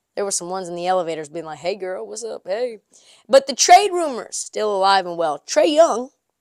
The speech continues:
is dead center now as the object of affen-, affection from a number of teams. He's been playing a lot better. He's actually playing defense. This is why. The rumor mill for the first time mentioned that the Hawks have been quietly asking themselves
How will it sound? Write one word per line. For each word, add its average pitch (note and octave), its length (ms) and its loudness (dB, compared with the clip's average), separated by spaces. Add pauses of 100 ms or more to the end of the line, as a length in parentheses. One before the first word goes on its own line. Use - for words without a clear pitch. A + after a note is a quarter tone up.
(540)
is G3 240 0
dead A3+ 380 6
center G3 480 4
now C#3 340 -10
as E3+ 200 -8
the - 100 -12
object F3 580 -2
of D#3+ 140 -14
affen-, F3+ 380 -6 (100)
affection F3 540 -4
from E3 200 -10
a D#3+ 40 -12
number F#3 300 -8
of E3 100 -10
teams. F#3+ 300 -10 (220)
He's F#4 160 -6
been B4 140 -2
playing D4+ 240 -2
a A#3+ 40 0
lot C4 220 4
better. F3 360 2 (120)
He's C4 200 -6
actually C4+ 280 -4
playing G#3+ 260 -4
defense. D#3+ 340 -10
This F3 160 -8
is E3 120 -10
why. D3+ 240 -4 (360)
The A#3 120 2
rumor F4 360 2
mill B3 220 2
for A3+ 160 -10
the G#3 100 -8
first C4 300 2
time A3+ 260 0
mentioned G#3 340 -6
that - 80 -16
the - 80 -4
Hawks - 320 -6
have - 80 -14
been E3+ 140 -10
quietly - 540 -8
asking - 340 -10
themselves - 600 -12